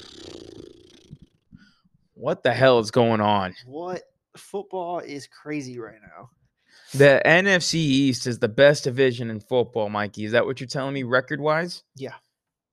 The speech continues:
Speaker 1: If, if I was not a fan and I looked at this, I'm saying N F C East, which last year I called the N F C least. Now I'm eating my fucking crow, and it's the N F C beast. Jesus. Anyways, it is good, though.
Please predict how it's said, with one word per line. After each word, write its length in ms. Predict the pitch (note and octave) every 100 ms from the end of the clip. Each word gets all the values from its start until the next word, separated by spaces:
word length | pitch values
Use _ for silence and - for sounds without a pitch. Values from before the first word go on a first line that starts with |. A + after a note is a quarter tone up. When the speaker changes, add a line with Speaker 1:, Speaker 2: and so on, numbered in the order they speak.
| _ _ -
Speaker 1:
If, 240 | B2+ -
if 200 | D3+ A#2
I 140 | C#3+ F3+
was 160 | F3+
not 200 | E3 D#3+
a 20 | C3+
fan 480 | C#3 B2+ A2 G#2 - -
and 140 | B2
I 80 | A#2
looked 280 | B2+ C3+ B2+
at 140 | A2+
this, 360 | - G2+ G2 - _ -
I'm 180 | B2+ B2
saying 440 | - B2 A#2 A2+
N 160 | B2 B2
F 120 | A2+
C 120 | -
East, 560 | A2 G#2+ F#2+ - - - _ _ _ _ _ _ _ _ -
which 280 | B2+ A#2+ C3+
last 300 | B2+ C3 C#3
year 140 | C3
I 120 | A#2+
called 300 | A#2+ B2 A#2
the 120 | B2 A#2+
N 160 | A#2+
F 100 | A#2+
C 200 | - A#2+
least. 520 | A2+ A2 G#2 G2 - _ _ _ _
Now 200 | F#2+ G#2+
I'm 100 | G#2 A2
eating 280 | B2 C3
my 140 | C3 B2
fucking 420 | C#3 B2+ C#3 C#3
crow, 480 | - B2+ G#2 G#2+ A#2+ _ _ _ _ _ _ _ -
and 100 | G#2+
it's 100 | -
the 100 | A2+
N 160 | A#2 A2+
F 100 | G#2+
C 160 | A2+
beast. 420 | G#2+ A2 F#2+ -
Jesus. 460 | - G#2+ G2 F2+ - _ _ _ -
Anyways, 420 | D3 C3+ A#2 -
it 140 | F3 E3+
is 180 | E3 A#2
good, 260 | C3+ B2
though. 240 | G#2+ G2+